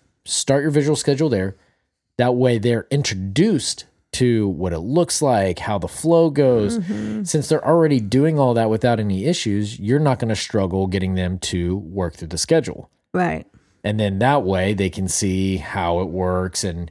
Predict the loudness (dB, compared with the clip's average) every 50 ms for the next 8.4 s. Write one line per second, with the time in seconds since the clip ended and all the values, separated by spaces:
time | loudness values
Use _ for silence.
0 | _ _ -8 -6 -4 -2 -2 -2 -2 -2 0 2 2 4 2 2 0 0 0 0
1 | 0 0 -2 -2 -2 0 0 0 0 0 -2 -2 -2 -2 -2 0 0 -2 -2 -2
2 | 0 0 0 0 -2 -4 -4 -4 -6 -6 -4 -4 -4 -4 -4 -4 -4 -4 -6 -6
3 | -6 -4 -4 -4 -4 -4 -4 -4 -2 0 0 0 0 -2 -6 -12 _ _ _ _
4 | _ _ _ _ _ _ _ -10 -6 -6 -6 -6 -8 -12 _ _ _ _ _ -4
5 | -2 -2 2 4 4 4 4 4 2 2 0 0 0 0 0 2 2 0 0 0
6 | 0 0 0 0 0 -2 -2 -2 -2 0 0 0 0 0 -2 0 0 0 0 0
7 | -2 -4 -4 -6 -4 -4 -2 -4 -2 -2 -2 -2 -2 -2 -2 -4 -2 0 0 0
8 | 0 0 0 0 -2 -2 -2 -2